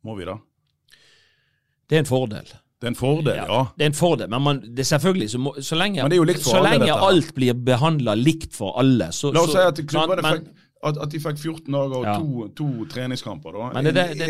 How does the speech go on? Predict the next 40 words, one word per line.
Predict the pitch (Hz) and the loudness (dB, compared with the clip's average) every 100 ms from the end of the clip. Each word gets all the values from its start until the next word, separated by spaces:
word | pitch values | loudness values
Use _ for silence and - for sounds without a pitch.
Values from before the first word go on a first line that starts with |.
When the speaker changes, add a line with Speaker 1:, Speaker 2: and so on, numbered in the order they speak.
| 165 | 0
Speaker 1:
er | 160 | -2
det | 147 | -4
katastrofe? | 131 117 110 113 135 151 156 | -6 -8 -10 -14 -12 -12 -10
Speaker 2:
men | 147 147 | -8 -4
det | 147 | -2
er | |
det | 160 | -2
jeg | 139 | -4
sier | - 175 139 101 | -4 -4 -4 -4
til | 131 | -4
deg, | 123 110 | -4 -6
at | 101 - | -10 -12
i, | 90 127 123 127 - 123 127 | -10 -10 -12 _ -20 -16 -10
i, | 117 113 110 - 104 - 120 - 127 _ - - | -10 -10 -14 -16 -12 -10 -10 -10 -14 _ -20 -6
<laughs> | 135 | -2
i | |
nøden | 131 135 139 110 92 | 0 0 -2 -2 -4
så | 87 120 | -4 -4
må | 120 | -4
vi | 117 113 | -4 -6
på | 113 | -6
en | 107 | -6
måte, | 117 127 | -4 0
Speaker 1:
Ja, | 151 165 - - | 0 -2 -10 -4
Speaker 2:
så | 147 | 0
må, | 151 | 0
Speaker 1:
nettopp. | - | 0
Speaker 2:
så | 160 | 0
må | 156 | 2
vi | 139 | 2
på | 127 | 0
en | 135 | -2
måte | 127 | -2
gjøre, | 120 | -2
men | 147 160 151 170 | 0 0 -2 -4
da | 185 190 | -2 2
har | 185 | 2
du | 160 | 0
den | 151 151 135 | 0 0 0
igjen. | 123 113 | -2 -4